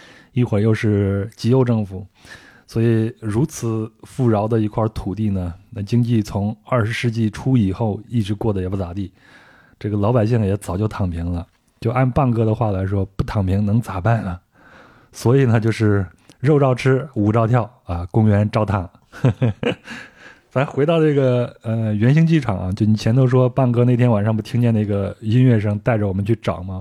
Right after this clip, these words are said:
我们最后走到的就是这个公园，因为这是，呃，当时我们应该是在咱们中国过年的这个时间，二月份是吗？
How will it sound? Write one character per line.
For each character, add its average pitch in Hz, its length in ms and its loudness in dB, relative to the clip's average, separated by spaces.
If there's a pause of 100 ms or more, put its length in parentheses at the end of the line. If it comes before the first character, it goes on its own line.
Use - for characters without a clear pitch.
我 98 60 -8
们 107 120 -2
最 156 140 0
后 156 140 2
走 110 240 -4
到 143 140 -2
的 131 60 0
就 143 140 -6
是 127 140 -8
这 107 140 -4
个 98 100 -6
公 95 220 -6
园， 87 200 -8 (720)
因 135 100 0
为 143 80 6
这 156 200 2
是， 131 400 2
呃， 107 440 -2 (140)
当 185 160 0
时 233 120 0
我 190 100 4
们 120 100 4
应 156 100 4
该 175 120 4
是 156 120 2
在 147 200 -2
咱 120 140 -2
们 139 100 -2
中 160 160 0
国 139 100 2
过 165 240 0
年 107 180 4
的 170 80 2
这 175 80 2
个 117 80 2
时 101 180 -6
间， 90 180 -4
二 175 200 0
月 113 80 2
份 92 260 -4
是 101 140 -6
吗？ 95 180 -2